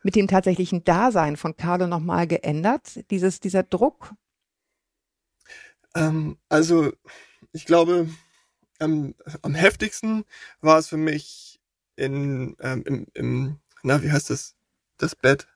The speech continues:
Speaker 2: na?
Speaker 1: Wochenbett.
Speaker 2: <laughs> Wochenbett? Oh Gott. Wochenbett.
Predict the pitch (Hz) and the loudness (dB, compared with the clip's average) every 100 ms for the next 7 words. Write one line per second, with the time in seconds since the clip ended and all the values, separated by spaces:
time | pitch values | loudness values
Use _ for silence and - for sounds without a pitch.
0 | _ 147 202 233 226 185 - 160 - - | _ 2 6 4 4 2 0 -8 -10 -4
1 | 208 180 - 247 - - 208 214 202 202 | -2 -4 0 0 0 2 2 4 2 2
2 | 320 - - - 156 330 254 156 285 - | 2 -2 -6 -6 -2 -4 -2 -2 -4 -2
3 | - 269 - - - 156 208 208 180 185 | -6 -6 -8 -10 2 4 4 2 2 0